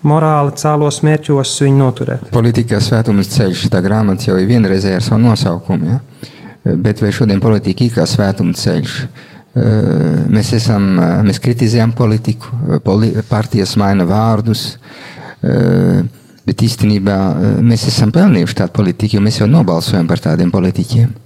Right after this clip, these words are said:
Speaker 2: Un, ē, tas, nu, vienkārši parāda, kādā līmenī mēs paši esam. Bet tas arī aiz-, šī grāmata ir ar aicinājums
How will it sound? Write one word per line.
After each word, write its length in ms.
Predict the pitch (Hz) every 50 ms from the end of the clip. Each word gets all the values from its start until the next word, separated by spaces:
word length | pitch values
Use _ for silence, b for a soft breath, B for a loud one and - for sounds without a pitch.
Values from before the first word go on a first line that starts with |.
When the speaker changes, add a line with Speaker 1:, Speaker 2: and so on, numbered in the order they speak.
| B B B B B B B B B B B B B B B B B _ _ _ -
Speaker 2:
Un, 460 | 208 127 123 - 98 98 90 92 95 87
ē, 400 | 90 95 90 87 90 85 90 85 - 107
tas, 220 | 101 - - -
nu, 80 | 117 110
vienkārši 300 | 113 117 110 104 98 -
parāda, 400 | 123 120 117 110 95 95 101 -
kādā 240 | - 123 107 101 98 98
līmenī 300 | 113 117 110 101 101 101
mēs 160 | 107 - -
paši 280 | - 156 151 - 117 98
esam. 400 | 101 - - - 95 85 101 113 110 B B B B B B B B B B B B B B B _ -
Bet 300 | - - - 98 - -
tas 100 | 104 - 104
arī 140 | 101 107 101 101
aiz-, 220 | 113 135 - - - -
šī 140 | - 117 110
grāmata 420 | 113 107 120 127 127 123 113 - 120
ir 60 | - 190
ar 80 | - 110
aicinājums 760 | 120 123 - - - 110 104 104 104 104 107 104 101 107